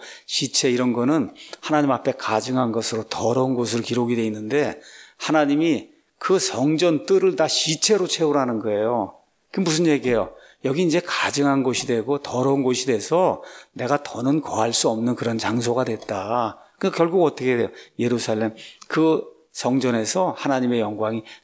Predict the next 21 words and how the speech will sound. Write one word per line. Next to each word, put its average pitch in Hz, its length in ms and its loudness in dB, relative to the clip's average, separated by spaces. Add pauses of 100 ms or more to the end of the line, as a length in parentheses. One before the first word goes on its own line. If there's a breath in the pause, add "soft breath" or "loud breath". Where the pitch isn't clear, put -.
(120)
떠나는 151 420 2
그런 127 240 0
내용이 107 400 4 (180)
이 120 140 -4
안에 107 200 0
이제 104 220 -2 (280 loud breath)
기록이 120 340 -2
돼 104 120 -10
있는 107 200 -8
겁니다. 104 680 -12
이렇게 175 280 0
무섭게 143 440 0
하나님이 156 640 2 (300 loud breath)
혹독한 165 400 4
이제 147 120 4
심판을 135 480 2
내리니까 110 920 0 (380 loud breath)
에스겔 120 380 -2
대언자가 117 520 0
하나님 127 300 0
앞에 110 220 -2